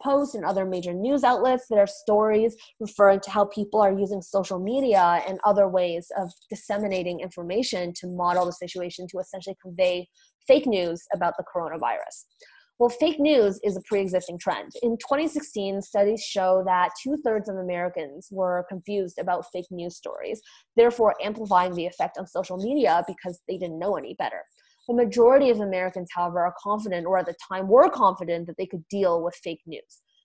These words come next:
that they could recognize them. Facebook, TikTok, Twitter are all tackling this, but this leaves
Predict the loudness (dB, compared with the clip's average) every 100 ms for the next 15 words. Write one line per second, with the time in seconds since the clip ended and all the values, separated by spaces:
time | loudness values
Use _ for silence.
0 | _ 0 0 0 2 2 2 -10 -12 -16
1 | -20 _ _ _ _ _ _ _ 0 0
2 | 2 0 0 -4 -4 4 4 4 0 0
3 | 2 4 6 4 2 0 -2 -4 -4 -10
4 | -10 -12 -14 -20 -10 -10 2 2 4 0
5 | 0 -2